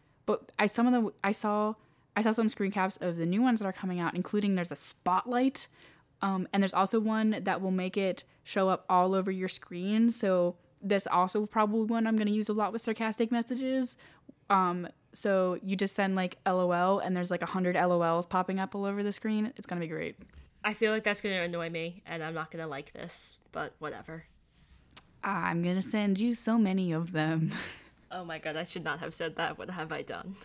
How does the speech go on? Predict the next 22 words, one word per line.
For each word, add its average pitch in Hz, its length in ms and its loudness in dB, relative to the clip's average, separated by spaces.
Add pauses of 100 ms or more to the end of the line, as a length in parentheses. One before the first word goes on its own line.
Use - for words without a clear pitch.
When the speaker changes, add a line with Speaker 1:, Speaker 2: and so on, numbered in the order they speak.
Speaker 1:
I'm 190 120 0
sending 196 340 2
you, 180 220 2
I'm 180 160 2
gonna 196 160 0
send 165 200 -6
you 156 100 -6
one 78 120 -6
right 78 140 -8
now. - 260 -10 (920)
Speaker 2:
It 240 80 0
won't 294 200 4
do 302 120 -2
anything, 220 320 -2
though, 175 160 -2
because 196 240 -6
I 214 180 2 (160)
don't 220 180 0
think 233 140 -2
it 214 240 -4
updated 165 460 -6
yet. - 200 -8